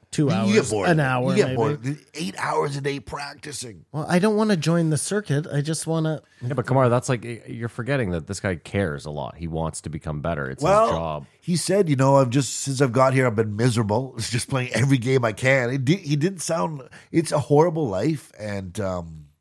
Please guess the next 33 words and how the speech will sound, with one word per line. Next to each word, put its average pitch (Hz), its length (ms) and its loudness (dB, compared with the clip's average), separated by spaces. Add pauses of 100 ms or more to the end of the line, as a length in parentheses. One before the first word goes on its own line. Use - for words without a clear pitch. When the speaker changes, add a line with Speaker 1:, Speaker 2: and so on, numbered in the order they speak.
(1300)
Speaker 3:
Is 95 120 -4
Speaker 2:
I 135 100 0
Speaker 3:
it? 117 60 -4
He 110 100 2
made 101 180 2
fifty-one 104 560 -2
grand 82 340 -4
in 69 80 -12
a 73 60 -8
Speaker 2:
in, 71 60 -6
Speaker 3:
night. 78 200 -2
Speaker 2:
in 143 160 0
one 143 200 6
day. 123 320 0 (520)
And 113 140 -6
then 104 160 -2
you're 101 140 -4
hustling. 101 480 -2
Yeah, 127 220 -4 (320)
that, 120 180 -8
that 123 160 0
was, 123 240 0
that 123 120 0
was 120 120 2
a 113 40 -2
big 127 140 0
story 127 160 2
off 117 80 2
the 113 80 -4
top. 139 440 0 (140)
And, 120 480 -6
um, 120 540 0 (460)
just, 147 180 2